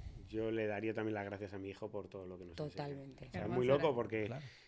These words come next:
Speaker 1: yo al principio, según nació, esto da para otro podcast, ¿eh? O sea que
Speaker 3: Sí, sí,
Speaker 1: os
Speaker 3: sí.
Speaker 1: lo dejo ahí,
Speaker 4: Bueno.
Speaker 1: ¿eh?
Speaker 3: No,
Speaker 1: Os lo
Speaker 3: pues
Speaker 1: dejo ahí.
Speaker 3: están bienvenidos
Speaker 1: No, pero
Speaker 3: cada vez que
Speaker 4: Cuando
Speaker 3: quieran.
Speaker 4: quieran.
Speaker 1: Pero la verdad que, que nació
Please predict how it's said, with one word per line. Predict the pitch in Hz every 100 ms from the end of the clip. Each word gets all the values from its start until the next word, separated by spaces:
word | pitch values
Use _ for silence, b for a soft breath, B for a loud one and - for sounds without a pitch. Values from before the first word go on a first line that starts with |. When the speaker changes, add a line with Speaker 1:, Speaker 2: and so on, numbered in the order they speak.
| -
Speaker 1:
yo | 113 127
al | 127
principio, | 123 117 123 127 139 127 117 110 107
según | - 113
nació, | 117 107 120 135 156 - - - -
esto | - -
da | 135 123
para | 110
otro | 95 98
podcast, | 113 113 95 85 104
¿eh? |
O | 101
sea | 95
que | 92 95
Speaker 3:
Sí, | 247
sí, | 262
Speaker 1:
os | 277
Speaker 3:
sí. | 285
Speaker 1:
lo | 311
dejo | 147 139
ahí, | 127 139 131
Speaker 4:
Bueno. | 104 120
Speaker 1:
¿eh? |
Speaker 3:
No, | -
Speaker 1:
Os |
lo | -
Speaker 3:
pues | 180
Speaker 1:
dejo | 196
ahí. | 185
Speaker 3:
están | 233
bienvenidos | 240 240 220 226 247
Speaker 1:
No, | 285
pero | 254
Speaker 3:
cada | 202 208
vez | 208
que | 233
Speaker 4:
Cuando | 247
Speaker 3:
quieran. | 214 233
Speaker 4:
quieran. | 117 127
Speaker 1:
Pero | 127 123 120 113 110
la | 110
verdad | 110 117 131
que, | 143 135 123 113 107 101 - b b b
que | 117 113
nació | 110 98 123 131 156 -